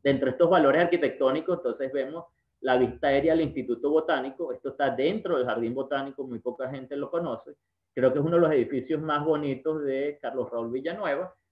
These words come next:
donde hacia grandes rasgos está el área del herbario, el área de la biblioteca, el área de las oficinas de, de, de investigación, y esto que está en rojo, que está aquí,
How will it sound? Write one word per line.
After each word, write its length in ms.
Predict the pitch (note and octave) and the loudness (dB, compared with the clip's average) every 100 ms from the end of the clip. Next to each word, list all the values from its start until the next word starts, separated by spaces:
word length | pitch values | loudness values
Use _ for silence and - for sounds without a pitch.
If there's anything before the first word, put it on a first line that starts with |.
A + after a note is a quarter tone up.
| _ _ | _ _
donde 920 | C3+ C3+ C3+ C3 B2+ B2 A#2 A#2 A2 - | 0 0 0 2 4 4 2 2 0 0
hacia 280 | C3 C3+ | -2 -2
grandes 380 | B2 B2+ B2+ C3+ | -2 0 0 0
rasgos 520 | D3 C3 B2+ D#3 D#3+ - | 2 0 0 -2 -2 -4
está 520 | A2+ _ A2+ A#2 B2 | -8 _ -4 -2 -2
el 200 | C#3 B2+ | -4 -2
área 580 | A#2+ A2+ A2+ B2+ C3+ C#3 - | 0 0 0 0 2 0 -2
del 180 | A2 C3 | -2 -2
herbario, 680 | D3 F3 D3 C#3 D#3 D3+ - | 2 4 4 2 -2 -4 -6
el 180 | A#2 G#2+ | -8 -6
área 240 | G2+ A2+ | -6 -6
de 40 | B2+ | -4
la 60 | |
biblioteca, 800 | B2+ C#3+ D3 D#3+ D#3 - D3+ D3 - | -2 -4 -2 -2 -2 -4 -4 -4 -2
el 240 | A#2+ A#2 | -2 0
área 680 | A2+ A2 A2+ B2 C3+ C#3 - _ _ _ | -2 -2 -2 0 0 -2 -4 _ _ _
de 520 | B2 B2+ C3 D3 D3 | 0 2 4 2 -2
las 120 | C3+ A#2 | -4 -6
oficinas 680 | - A2 - G#2+ A#2 C#3 A#2+ | -4 -6 -6 -8 -6 -8 -8
de, 400 | G#2+ G#2+ F#2 - _ _ _ | -8 -8 -10 -16 _ _ _
de, 320 | F#2+ F2+ - | -14 -12 -8
de 80 | A2+ | -6
investigación, 800 | A2+ D3 D3 E3+ E3+ E3+ C#3+ C3+ | -2 -2 -2 0 0 0 -2 -2
y 40 | A#2 | -4
esto 220 | - B2+ | -4 -6
que 80 | C#3+ | -4
está 160 | - | -4
en 80 | D#3 | -4
rojo, 460 | D#3 C#3+ C3 D3+ - | 2 2 2 -4 -8
que 80 | B2 | -10
está 160 | - | -6
aquí, 380 | B2+ C3 C3+ | -6 -6 -8